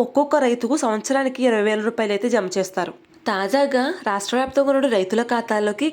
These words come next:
కేంద్ర ప్రభుత్వంతో పాటుగా రాష్ట్ర ప్రభుత్వం రెండూ కలిపి అన్నదాత సుఖీభవ పథకం ద్వారా రెండో విడతగా డబ్బులను అయితే జమ చేయడం జరిగింది. ప్రస్తుతం రాష్ట్ర వ్యాప్తంగా ఉన్న రైతులకు పీఎం కిసాన్ పథకం ద్వారా నరేంద్ర మోదీ గారు మరొక భారీ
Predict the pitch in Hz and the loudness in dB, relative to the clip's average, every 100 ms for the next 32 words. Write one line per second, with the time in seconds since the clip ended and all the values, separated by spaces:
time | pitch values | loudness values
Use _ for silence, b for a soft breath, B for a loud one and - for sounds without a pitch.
0 | 277 196 190 233 269 269 269 254 247 254 | -2 -2 0 0 0 0 0 -2 0 0
1 | 214 175 190 247 269 208 196 226 262 262 | 0 -2 0 0 -2 -4 -4 -2 -2 0
2 | 254 233 196 202 254 233 185 - 330 - | 0 0 2 2 2 2 -2 -2 -6 -6
3 | B - 202 202 240 294 294 262 262 262 | B -4 -2 0 0 0 -2 -2 0 0
4 | 262 208 196 208 208 240 254 214 247 262 | 2 -2 -2 -2 0 2 2 2 2 4
5 | 254 226 233 214 175 208 196 226 202 180 | 2 0 0 0 0 0 0 0 0 -2
6 | 180 202 214 196 175 175 165 165 - - | -2 -2 0 0 0 -2 -4 -10 -14 -20
7 | - 214 208 262 294 302 254 208 - 247 | -8 -4 -2 0 0 2 0 -2 -2 0
8 | 262 269 277 277 240 180 180 233 240 240 | 0 0 2 2 2 0 0 -2 0 -2
9 | 359 262 226 262 285 294 277 262 175 175 | 0 0 0 0 -2 -2 0 0 -2 -2
10 | 226 202 196 262 247 214 233 262 220 202 | -4 0 0 0 0 0 0 0 0 0
11 | 220 208 254 226 220 214 190 185 | 0 0 0 0 0 -2 0 0